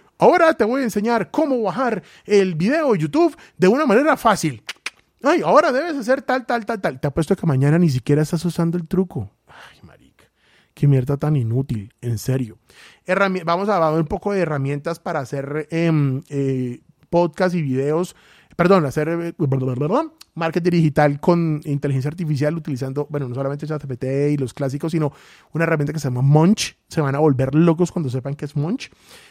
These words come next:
Eh, vamos a hablar, eh, vamos a hablar de prompts, vamos a hablar de, por ejemplo, eh, algunos plugins que se usan en chat G P T que les va a servir un montón.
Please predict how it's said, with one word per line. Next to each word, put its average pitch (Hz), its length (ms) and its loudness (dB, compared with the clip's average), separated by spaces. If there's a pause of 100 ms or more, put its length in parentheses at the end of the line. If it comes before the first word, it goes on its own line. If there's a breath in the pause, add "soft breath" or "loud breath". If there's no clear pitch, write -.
(160 loud breath)
Eh, 170 360 0
vamos 156 240 -4
a 175 40 -2
hablar, 151 360 -4
eh, 160 220 -2
vamos 156 200 -4
a 175 60 -4
hablar 139 180 -4
de 143 100 0
prompts, 170 500 0
vamos 147 320 -4
a 165 60 -2
hablar 143 300 -4
de, 156 400 -4
por 147 220 -10
ejemplo, 151 720 -2 (600 soft breath)
eh, 160 220 -4
algunos 165 340 2
plugins 170 300 0
que 165 100 0
se 143 100 0
usan 151 260 0
en 151 80 2
chat 139 160 -4
G 147 80 -2
P 143 100 -4
T 135 160 -6
que 160 120 -6
les 139 200 -4
va 131 40 -8
a 127 40 -8
servir 139 300 -6
un 147 140 -4
montón. 190 420 -4